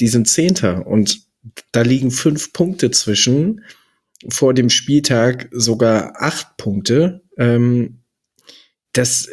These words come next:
das hängt ja oft gar nicht im Verhältnis zum Potenzial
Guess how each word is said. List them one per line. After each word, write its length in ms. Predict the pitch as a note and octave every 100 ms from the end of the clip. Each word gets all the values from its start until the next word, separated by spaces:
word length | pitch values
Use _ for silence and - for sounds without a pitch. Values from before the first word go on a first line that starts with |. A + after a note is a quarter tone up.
| -
das 520 | G#2 - A#2+ - A2+ -
hängt 380 | B2 D3+ E3
ja 240 | D3 A#2 -
oft 240 | C#3+ -
gar 160 | A#2+ C3+
nicht 200 | C#3 -
im 120 | A#2
Verhältnis 760 | - A#2+ A#2+ C3 C3 C3 - -
zum 320 | - A#2 A2+
Potenzial 960 | A2+ A2 G#2 - B2 C#3 G#2 F2 -